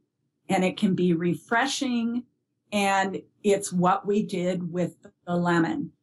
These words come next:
So the whole time I was raising her, I was feeling like I was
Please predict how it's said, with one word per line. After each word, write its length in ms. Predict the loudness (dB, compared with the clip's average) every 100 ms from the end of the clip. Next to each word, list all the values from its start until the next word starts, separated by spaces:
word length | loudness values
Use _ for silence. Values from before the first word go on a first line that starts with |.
| _ _ _ -4
So 460 | 2 4 2 0 -6
the 160 | 0 0
whole 300 | 2 2 2
time 360 | 2 2 2
I 240 | 0 0 -2
was 220 | -2 -2
raising 540 | -4 -4 -6 -6 -6
her, 480 | -4 -2 0 -2 -2 0
I 180 | 0 0
was 300 | -2 -2 -4
feeling 540 | -2 2 4 4 6
like 380 | 4 2 0 -2
I 240 | 0 2 0
was 600 | -2 -2 0 0 0